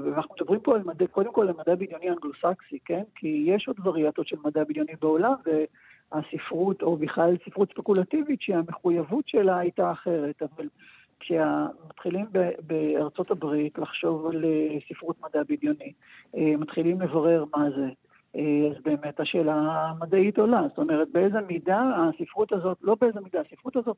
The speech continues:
נועדה להציג בעיות מדעיות בנות זמננו, לקהל, בדרך כלל של נערים צעירים, אה, בצורה פופולרית ושובת לב.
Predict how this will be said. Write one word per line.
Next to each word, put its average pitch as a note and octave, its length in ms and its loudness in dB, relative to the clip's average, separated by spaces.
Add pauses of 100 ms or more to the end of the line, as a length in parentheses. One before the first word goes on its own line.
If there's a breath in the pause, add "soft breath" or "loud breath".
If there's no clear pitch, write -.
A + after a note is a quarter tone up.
(100)
נועדה E3+ 260 0
להציג A3+ 520 -2 (440)
בעיות F3 380 0
מדעיות F#3+ 520 4
בנות E3+ 320 -6
זמננו, C#4 540 -6 (300 soft breath)
לקהל, G3 540 2
בדרך F#3+ 340 0
כלל B3 140 2
של - 120 -10 (100)
נערים E4+ 280 -2 (140)
צעירים, D3 480 -2 (520 soft breath)
אה, E3 680 2
בצורה F#3+ 460 -2
פופולרית F#3 520 0
ושובת G3 420 -2
לב. A#3+ 180 0